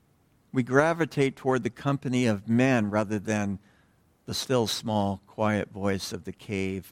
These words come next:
of Mount Horeb, where Elijah heard the still, small voice of God. We ignore those things that we truly desire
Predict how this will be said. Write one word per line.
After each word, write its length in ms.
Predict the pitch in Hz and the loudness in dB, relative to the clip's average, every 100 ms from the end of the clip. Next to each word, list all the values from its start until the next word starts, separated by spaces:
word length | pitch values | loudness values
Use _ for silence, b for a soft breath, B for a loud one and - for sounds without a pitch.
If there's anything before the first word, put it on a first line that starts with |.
| _ | _
of 180 | 92 - | -12 -8
Mount 240 | 90 90 - _ | -8 -8 -14 _
Horeb, 480 | 117 95 80 80 - b b b | -4 -4 -6 -14 -20 b b b
where 160 | 92 87 | -12 -10
Elijah 600 | 87 92 95 87 90 82 - | -8 -6 -6 -6 -8 -10 -12
heard 300 | 98 85 78 - | -10 -10 -12 -14
the 80 | |
still, 320 | 85 - 87 78 | -12 -10 -12 -12
small 320 | - 85 78 | -14 -14 -14
voice 340 | 82 78 - | -14 -14 -16
of 140 | - _ | -20 _
God. 440 | - 95 - - _ _ _ _ _ _ _ _ _ _ _ _ _ _ _ _ _ _ _ _ _ _ _ _ _ _ _ _ _ _ _ _ _ _ _ _ _ _ _ _ _ _ _ _ _ | -20 -20 -20 -20 _ _ _ _ _ _ _ _ _ _ _ _ _ _ _ _ _ _ _ _ _ _ _ _ _ _ _ _ _ _ _ _ _ _ _ _ _ _ _ _ _ _ _ _ _
We 200 | 131 135 | 4 6
ignore 600 | 131 113 123 139 180 160 117 | 6 4 4 4 4 2 4
those 360 | 123 117 - | 2 2 0
things 320 | - 131 117 | 2 4 4
that 120 | 123 - | 2 0
we 140 | 131 | -2
truly 480 | - - 139 135 135 | -2 -2 0 2 4
desire 680 | 127 113 139 160 135 104 | 2 2 0 -2 -6 -12